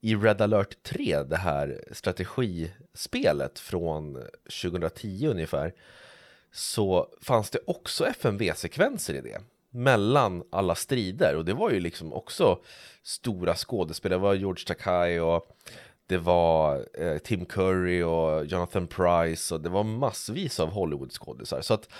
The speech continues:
F M V har ju hängt med på något vis i alla fall genom åren. Eh, så det är väldigt spännande tycker jag.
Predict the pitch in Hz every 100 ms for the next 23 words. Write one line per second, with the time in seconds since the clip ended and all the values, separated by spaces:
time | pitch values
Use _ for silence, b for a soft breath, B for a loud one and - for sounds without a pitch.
0 | B B B - 123 - 143 175 262 190
1 | 180 165 185 160 190 285 - - 151 143
2 | 277 - 101 98 69 - - 60 65 -
3 | 85 73 85 - 117 92 85 80 58 53
4 | 80 107 _ _ _ B B B B B
5 | - 90 87 87 - 196 349 269 139 -
6 | - 120 139 208 123 85 - 67 67